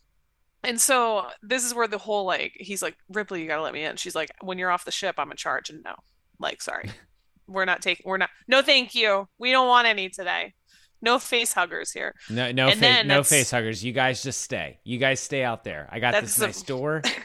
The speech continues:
Speaker 1: <laughs> That's the first time we see Shady Ash, because Ash just lets them in. And later she has a conversation with him about it. And he's like, "Well, he's the, you know, commander of the ship." And she's like, "When he's off the ship, I'm in charge." And he's like, "Oh, that's right."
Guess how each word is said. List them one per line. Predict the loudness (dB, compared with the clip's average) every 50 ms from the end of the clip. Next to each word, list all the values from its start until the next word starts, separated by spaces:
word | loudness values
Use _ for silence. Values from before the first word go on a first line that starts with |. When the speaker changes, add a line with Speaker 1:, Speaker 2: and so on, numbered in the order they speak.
| -14 -18 -18
Speaker 1:
<laughs> | -8 -4 -4 -4 -4 -6 0 2
That's | 2 2 2 2
the | 0 0
first | 2 6 6 6 6 6
time | 4 2 2
we | 2 0 0
see | 0 0 0 0 -2 -2 0
Shady | 2 2 4 4 4 2 0 0
Ash, | 2 2 2 2 0 -2 -4 -8 -10 -12
because | -14 -12 -12 -10 -6
Ash | -2 0 0 0 0 -2
just | -4 -4 -2 0
lets | 0 -2 -2 -2 -6
them | -8 -6 -6
in. | -4 -4 -6 -8 -12 _ -20 -20 -20 -20 _ _ _
And | -2 0 0 2
later | 4 4 6 6 4 4
she | 2 0 0
has | 0 0 -2
a | -2
conversation | -2 -2 -2 -2 -2 -2 0 0 0 0 0 -4
with | -6 -6
him | -6 -6
about | -2 0 2 2 2
it. | 2 0 -2 -4
And | -6 -8 -8
he's | -6 -4 -4 -4 -4 -4 -4
like, | -2 -2 0 -2 -2 -6 -12 _ _ _ _ _ _ _
"Well, | -8 -6
he's | -6 -6 -6 -6
the, | -6 -4 -4 -4 -6 -6
you | -8 -10
know, | -12 -12 -14
commander | -12 -10 -8 -8 -8 -8
of | -10
the | -12
ship." | -12 -10 -8 -8 -8 -10 -14 -20 _ _ _
And | -16 -14
she's | -12 -10 -8 -8
like, | -10 -10
"When | -10 -12
he's | -14 -10 -6
off | -6 -4 -4 -6
the | -8
ship, | -10 -10 -8 -8 -6
I'm | -6 -8 -8
in | -8 -10
charge." | -10 -8 -8 -8 -10 -12
And | -14 -16
he's | -16
like, | -16 -16
"Oh, | -14 -14 -12
that's | -12 -12 -10
right." | -10 -10 -10 -10